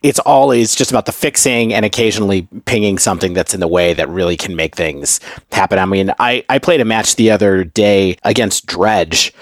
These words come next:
<laughs> actually, where pinging away Silver Smoke Ghouls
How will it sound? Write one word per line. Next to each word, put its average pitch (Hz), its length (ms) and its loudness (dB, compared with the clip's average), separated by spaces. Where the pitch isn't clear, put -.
<laughs> - 140 -18
actually, 107 760 2
where 120 460 2
pinging 147 460 -2
away 117 500 2
Silver 131 340 2
Smoke 104 360 0
Ghouls 92 480 0